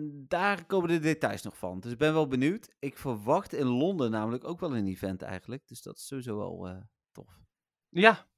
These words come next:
Speaker 2: inderdaad.
Speaker 1: zoals
Speaker 2: Ik
Speaker 1: dat we
Speaker 2: hoop
Speaker 1: met
Speaker 2: zelf,
Speaker 1: Throw hadden.
Speaker 2: eh, s-, stiekem, eh, de, die, dat die Pikachu met dat, eh, Britse outfitje, eh, ergens te
Speaker 1: Oh.
Speaker 2: vinden is.
Speaker 1: Ja, dat zou leuk zijn.
Speaker 2: Dat zou ik heel cool vinden.
Speaker 1: Ja.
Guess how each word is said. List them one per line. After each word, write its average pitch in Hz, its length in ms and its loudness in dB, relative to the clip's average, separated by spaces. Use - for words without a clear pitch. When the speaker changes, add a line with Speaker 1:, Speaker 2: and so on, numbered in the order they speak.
Speaker 2:
inderdaad. 156 360 6
Speaker 1:
zoals 117 140 -2
Speaker 2:
Ik - 0 -
Speaker 1:
dat 123 40 4
we - 60 4
Speaker 2:
hoop 147 80 10
Speaker 1:
met 120 80 4
Speaker 2:
zelf, 180 220 12
Speaker 1:
Throw 131 140 6
hadden. 135 200 6
Speaker 2:
eh, 131 60 6
s-, - 360 -10
stiekem, 139 480 2
eh, 123 600 4
de, - 280 -10
die, 135 400 -14
dat 131 140 -6
die 135 100 -10
Pikachu 151 560 -4
met 127 160 0
dat, - 220 -6
eh, 127 380 -2
Britse 135 380 -2
outfitje, 156 540 -2
eh, 123 320 0
ergens 120 180 -2
te 160 60 0
Speaker 1:
Oh. 175 80 -2
Speaker 2:
vinden 123 260 -6
is. - 300 -14
Speaker 1:
Ja, 123 280 -4
dat 98 160 -6
zou 135 160 -6
leuk 104 220 -10
zijn. 123 320 -14
Speaker 2:
Dat - 160 -14
zou 147 140 -6
ik - 60 -14
heel 131 120 -6
cool 120 220 -10
vinden. 110 360 -12
Speaker 1:
Ja. 131 300 -6